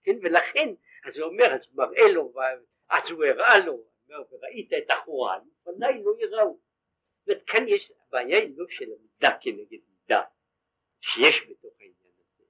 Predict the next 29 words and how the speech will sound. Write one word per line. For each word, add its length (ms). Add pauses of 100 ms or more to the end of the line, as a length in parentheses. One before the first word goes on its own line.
אלא 200 (680)
בבחינת 600
פנימיות, 500
זאת 80
אומרת, 240 (720)
יוצא 380
שיש, 460
יש 240
מין 180
מצב 300 (200)
כזה, 320
ש-, 180
ש-, 260
ש-, 180 (220)
שיש 380
פגישה, 500 (840)
אבל 220
הפגישה 540
הזו 380 (220)
בפעם 480
אחת 320 (140)
היא 360
באה 260
בבחינת 560 (140)
פנים. 320 (600)
עכשיו, 240 (140)
האדם, 680 (540)
בדרך 360
כלל 160